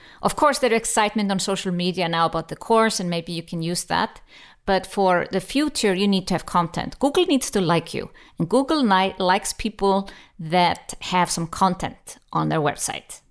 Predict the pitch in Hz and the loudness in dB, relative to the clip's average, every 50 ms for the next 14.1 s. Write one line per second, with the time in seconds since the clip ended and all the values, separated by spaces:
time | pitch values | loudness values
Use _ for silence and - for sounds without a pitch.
0 | _ _ - 170 170 165 170 165 165 165 156 151 - - 202 196 190 - 202 185 | _ _ -4 -2 0 2 2 2 2 2 0 0 0 0 2 2 2 0 -2 -2
1 | 175 - 160 156 160 - - - - 202 208 208 208 196 190 190 190 185 165 170 | 0 0 0 0 0 -2 -4 -2 0 2 2 4 4 2 2 2 0 -2 -2 0
2 | 160 175 190 214 208 - - 233 233 240 233 240 - 175 170 175 175 - - 175 | 0 0 0 0 0 -2 -2 0 0 0 0 -2 -4 -4 -4 -4 -4 -4 -4 -4
3 | 170 180 175 143 151 - - 202 196 202 - 214 202 - - 202 202 196 196 202 | -4 -4 -4 -4 -4 -2 -2 -2 -2 -2 -2 -4 -4 -2 -2 -2 0 0 0 0
4 | 202 202 196 - - - - - - _ - 185 175 165 156 165 156 156 160 - | 0 -2 -4 -6 -12 -20 -20 -20 -20 _ -2 -2 0 2 2 2 2 2 0 0
5 | - 151 139 147 - - - - - - _ _ _ _ _ _ _ _ _ _ | 0 0 -2 -2 -4 -6 -8 -10 -12 -16 _ _ _ _ _ _ _ _ _ _
6 | _ _ _ _ _ _ - 185 180 - 185 214 202 - - 208 180 185 - 202 | _ _ _ _ _ _ -2 -2 2 2 4 4 4 4 2 2 2 2 0 0
7 | 214 202 - 202 185 - 190 180 170 180 180 - 170 - - 220 214 208 190 165 | 0 2 2 2 2 2 0 0 0 0 0 0 0 0 2 2 2 4 2 2
8 | 160 - - 165 165 - 170 170 190 220 226 196 180 165 151 175 196 196 - 226 | 0 0 0 0 0 0 0 2 4 4 4 4 2 2 2 2 0 0 0 0
9 | 214 208 208 196 202 185 180 - - 190 190 185 180 180 - - 208 190 185 175 | 2 2 2 0 0 -2 -2 0 2 4 4 4 2 2 2 2 2 2 2 0
10 | - - - - - 214 220 202 196 196 - 170 165 165 - 175 160 - 165 165 | -2 -6 -6 -2 0 2 2 2 2 0 -2 -4 -2 -2 -2 -4 -4 -4 -6 -6
11 | 160 - 175 160 156 156 151 147 - - - - - - - 302 339 311 277 254 | -6 -4 -2 0 0 0 0 -2 -4 -8 -18 -20 -14 -4 0 2 4 4 4 4
12 | 240 233 220 202 190 190 202 220 240 233 233 233 - 240 226 220 202 - 233 214 | 4 4 4 2 2 2 4 4 4 2 2 0 0 2 2 2 2 2 2 2
13 | 208 202 202 196 190 196 190 185 180 175 175 - - 285 254 185 151 110 - - | 4 4 4 4 4 4 4 2 2 0 0 0 2 4 4 4 4 2 0 -2
14 | - - | -4 -6